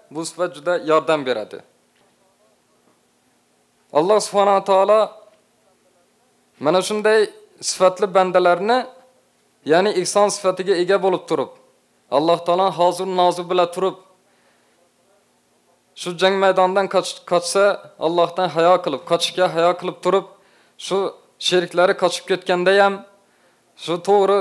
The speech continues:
dushmanga yuzlanib turib, ular bilan jang qilib o'ldiriladigan zotlarni yaxshi ko'rishligi haqida Rasululloh sollallohu alayhi vasallam hadislarida shunday deb aytadilarki, "Salasatun yuhibbuhumullohu, rajulun qama minal layl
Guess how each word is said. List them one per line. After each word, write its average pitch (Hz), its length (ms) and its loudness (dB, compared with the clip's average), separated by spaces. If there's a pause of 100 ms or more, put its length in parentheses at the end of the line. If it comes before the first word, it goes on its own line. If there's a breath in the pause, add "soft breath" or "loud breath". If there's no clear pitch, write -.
(100)
dushmanga 180 440 -4
yuzlanib 175 560 -2
turib, 185 300 -4
ular 175 240 0
bilan 170 260 -2
jang 185 240 0
qilib 175 280 -6
o'ldiriladigan 160 680 -2
zotlarni 147 480 -2
yaxshi 147 240 -4
ko'rishligi 147 440 -8
haqida 156 380 0 (460 loud breath)
Rasululloh 156 400 -2
sollallohu 160 260 0
alayhi 151 120 -8
vasallam 156 220 -2
hadislarida 147 600 -4
shunday 156 300 -4
deb 147 160 -4
aytadilarki, 147 600 -2 (1200 soft breath)
"Salasatun 202 640 2
yuhibbuhumullohu, 180 960 0 (240)
rajulun 175 480 -2
qama 180 300 0
minal 160 360 0
layl 196 240 2